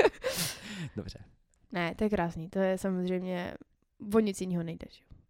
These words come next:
Speaker 2: než abys prostě byl spokojený s tím, co děláš a co máš kolem sebe.
Speaker 1: Tak, tak, amen.
Speaker 2: Amen. <laughs>
Speaker 1: No, a já si myslím, že když už jsme to takhle krásně zakončili, tu naší story time, tak bychom
Speaker 2: Jo.
Speaker 1: se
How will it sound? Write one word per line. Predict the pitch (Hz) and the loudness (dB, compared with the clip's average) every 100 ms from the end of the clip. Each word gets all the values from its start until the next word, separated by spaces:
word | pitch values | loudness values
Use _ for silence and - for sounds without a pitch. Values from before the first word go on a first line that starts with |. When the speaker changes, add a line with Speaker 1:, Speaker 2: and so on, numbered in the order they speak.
| - | -12
Speaker 2:
než | 226 - | -12 -10
abys | 185 - - - _ | -10 -10 -12 -20 _
prostě | - 202 - | -10 -8 -6
byl | 185 196 | -6 -6
spokojený | - 196 185 180 | -8 -8 -6 -6
s | - | -10
tím, | 185 | -12
co | 180 | -12
děláš | 208 196 208 - - | -10 -8 -8 -10 -10
a | 208 - | -10 -12
co | 214 | -10
máš | 208 214 - - | -10 -10 -18 -6
kolem | 214 214 | -4 -4
sebe. | - 208 - _ - | -6 -8 -10 _ -16
Speaker 1:
Tak, | - - - - _ _ _ - | -14 -12 -14 -14 _ _ _ -12
tak, | - - - _ | -10 -16 -18 _
amen. | - 101 95 90 90 - - | -4 -2 0 -2 -4 -10 -4
Speaker 2:
Amen. | 208 208 202 214 415 - 330 339 | 2 4 6 8 10 12 12 12
<laughs> | 359 320 - | 6 4 4
Speaker 1:
No, | - 214 123 - - - | 12 12 10 2 0 8
a | 131 | 10
já | 156 | 10
si | 185 202 | 8 8
myslím, | 160 156 156 | 6 6 6
že | |
když | 147 151 | 8 6
už | |
jsme | 160 160 | 6 6
to | 156 | 8
takhle | 143 135 139 | 6 4 4
krásně | 139 135 123 | 6 8 8
zakončili, | 110 110 123 127 147 214 - - - - - | 8 6 4 4 2 0 -6 -20 -20 -20 0
tu | - | 4
naší | 131 131 - 127 | 4 4 2 2
story | - - 127 117 | 2 6 6 6
time, | 123 117 185 254 240 - | 2 2 2 0 -4 0
tak | 139 | 2
bychom | - 139 143 | 4 4 4
Speaker 2:
Jo. | 139 | 4
Speaker 1:
se | - 143 131 127 | 4 2 4 2